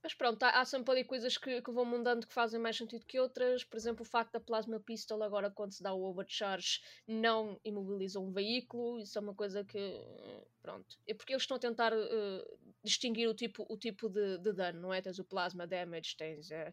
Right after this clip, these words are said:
eh, tens agora o, o, já não me lembro qual é o termo, mas é um tipo de dano elétrico. E esse é que está agora a imobilizar, eh, os veículos, que é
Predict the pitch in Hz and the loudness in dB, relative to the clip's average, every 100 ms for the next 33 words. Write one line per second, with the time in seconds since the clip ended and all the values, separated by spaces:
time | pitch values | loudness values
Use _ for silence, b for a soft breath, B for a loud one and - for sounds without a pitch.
0 | B B B - - 175 175 196 190 196 | B B B -10 -4 -2 -2 -4 -4 0
1 | 196 190 - 208 190 - 214 220 240 233 | 0 0 -4 -8 -8 -10 -12 -6 -2 0
2 | 226 214 220 208 - 202 180 185 196 208 | -2 2 2 2 2 0 2 -2 -2 -2
3 | 202 220 208 202 208 196 190 185 175 175 | -4 -8 -6 -2 -2 0 0 0 0 -6
4 | - - 220 226 220 226 220 - 208 202 | -14 -4 6 6 8 4 4 4 4 4
5 | 208 202 - 208 196 196 190 190 185 190 | 4 4 2 0 -2 -4 -2 -4 -2 -2
6 | 185 196 190 - 190 185 180 107 - 190 | -2 -4 -8 -6 -4 -2 -2 -4 -4 -6
7 | 190 180 175 180 - 185 180 185 | -4 -4 -6 -8 -6 -2 0 0